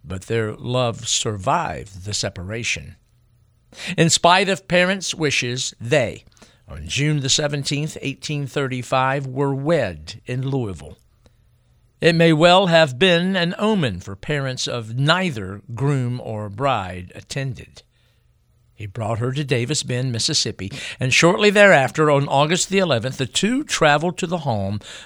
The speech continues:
of his sister at West Feliciana Parish, Louisiana. There he contracted malaria. She, the next day. On September the fifteenth, eighteen thirty-five, after only three months of marriage,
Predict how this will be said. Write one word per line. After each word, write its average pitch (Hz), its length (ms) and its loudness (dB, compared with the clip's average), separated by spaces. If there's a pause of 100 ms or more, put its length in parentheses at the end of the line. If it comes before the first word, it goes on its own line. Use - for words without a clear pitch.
of 120 160 -6
his 139 160 -2
sister - 600 0
at 107 220 -8
West 147 540 2 (240)
Feliciana 147 800 2
Parish, - 760 4 (100)
Louisiana. 110 840 -2 (800)
There 107 280 0
he 127 320 -2 (120)
contracted 113 600 -4
malaria. 101 640 -4 (1000)
She, 98 380 -2 (520)
the 131 160 0
next 107 280 -4
day. 98 380 -8 (880)
On 143 80 2
September 180 420 4
the 185 100 4
fifteenth, 175 540 2
eighteen 170 360 0
thirty-five, 160 680 0
after 156 280 0
only 151 300 2
three 185 460 0
months 175 420 0
of 151 180 -6
marriage, 87 560 -6